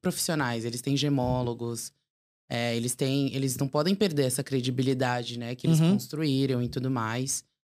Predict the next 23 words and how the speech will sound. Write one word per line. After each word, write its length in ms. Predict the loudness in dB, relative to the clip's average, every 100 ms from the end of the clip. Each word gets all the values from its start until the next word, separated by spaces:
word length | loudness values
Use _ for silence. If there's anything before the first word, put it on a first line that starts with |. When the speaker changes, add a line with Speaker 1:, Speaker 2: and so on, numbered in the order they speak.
| _ _ -2
Speaker 1:
É, 1040 | 0 2 2 0 0 0 0 0 -2 -2 -4 -8 -14 _ _ 2
Speaker 2:
Não 120 | 4
deveria 340 | 6 6 4
ser 120 | 6
uma 120 | 4 4
preocupação 540 | 2 2 0 2 2
na 80 | 2
hora 100 | 0
de 80 | -2
comprar 360 | -2 0 2 2
uma 240 | 2 0
joia. 260 | 2 2 2
Speaker 1:
Não 80 | 0
deveria 440 | 0 2 2 0
ser. 300 | 0 -2 0
Speaker 2:
A 120 | 0
parte 280 | 4 2 4
principal 360 | 2 4 4 4
deveria 260 | 6 4
ser 120 | 6 4
a 40 |
estética, 1000 | 4 4 6 6 4 2 -4 -6 -4
se 60 | 0